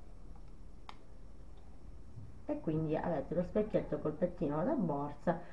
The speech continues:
ma questa cosa era troppo carina perché è a forma di biscottino, <laughs> è veramente stupendo,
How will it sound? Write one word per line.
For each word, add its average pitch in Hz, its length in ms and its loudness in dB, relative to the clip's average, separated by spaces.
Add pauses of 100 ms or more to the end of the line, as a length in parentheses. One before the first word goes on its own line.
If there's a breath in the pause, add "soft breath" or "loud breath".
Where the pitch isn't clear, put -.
(280 loud breath)
ma 180 80 2
questa 220 320 6
cosa 180 220 6
era 170 160 10
troppo 180 360 4
carina 160 460 6
perché 147 540 0
è 156 240 4
a 214 260 0
forma 147 560 2
di 143 260 0
biscottino, - 1160 0 (800)
<laughs> - 20 2
è 233 120 10
veramente 220 760 12
stupendo, 180 760 10